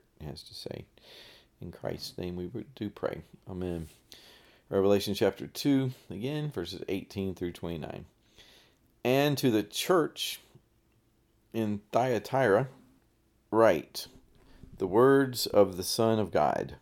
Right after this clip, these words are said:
who has eyes like a flame of fire and whose feet are like burnished bronze. I know your works, your love and faith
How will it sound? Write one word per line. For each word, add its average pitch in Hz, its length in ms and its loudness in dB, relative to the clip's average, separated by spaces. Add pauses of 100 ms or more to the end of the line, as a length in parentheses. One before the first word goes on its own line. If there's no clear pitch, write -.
(580)
who 101 140 0
has 90 180 0
eyes 98 500 4
like 87 100 0
a 78 60 -6
flame 98 340 -2
of 90 120 -4
fire 78 420 0
and 78 180 -4
whose 90 260 -8
feet - 420 -6
are 85 160 0
like 85 320 -2
burnished 90 480 -4
bronze. 71 760 -8 (840)
I 95 80 0
know 95 120 0
your 90 200 2
works, - 680 0 (600)
your 92 160 -4
love 92 240 4
and 80 160 -6
faith 120 400 2